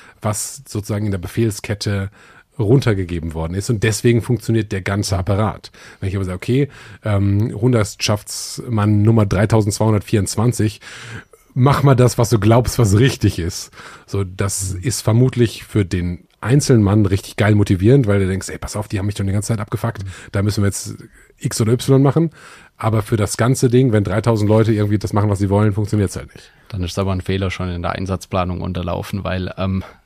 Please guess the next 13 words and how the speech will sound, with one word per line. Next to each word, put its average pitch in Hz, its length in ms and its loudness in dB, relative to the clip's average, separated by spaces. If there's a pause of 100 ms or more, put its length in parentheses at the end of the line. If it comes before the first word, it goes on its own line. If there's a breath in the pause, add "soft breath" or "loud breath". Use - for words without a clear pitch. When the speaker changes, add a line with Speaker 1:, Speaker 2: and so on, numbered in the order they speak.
(140)
Speaker 2:
es - 140 -12
muss 104 320 -4
der 95 160 -6
richtige 95 320 -6
Mann 98 200 -2
oder 95 120 -4
die 95 80 -4
richtige 92 400 -8
Frau 95 220 -6
an 98 100 -4
der 92 80 -6
richtigen 92 340 -8
Stelle, 92 400 -6